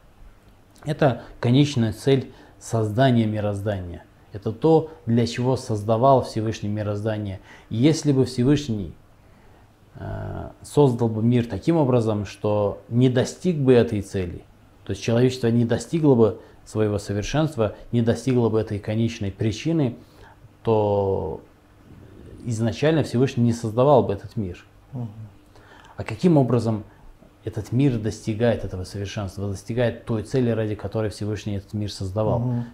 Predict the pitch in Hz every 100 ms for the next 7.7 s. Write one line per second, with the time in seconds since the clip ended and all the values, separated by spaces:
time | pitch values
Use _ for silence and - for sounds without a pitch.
0 | - - - 95 117 127 - 101 - 92
1 | - 151 123 104 98 98 95 98 95 95
2 | 92 - 95 95 98 92 87 104 117 123
3 | 131 135 139 170 - 113 127 117 113 104
4 | - - - - - 101 123 120 135 120
5 | - 110 101 98 - - - 107 110 113
6 | 127 127 107 117 117 - 107 101 98 107
7 | 104 113 - 95 - 95 85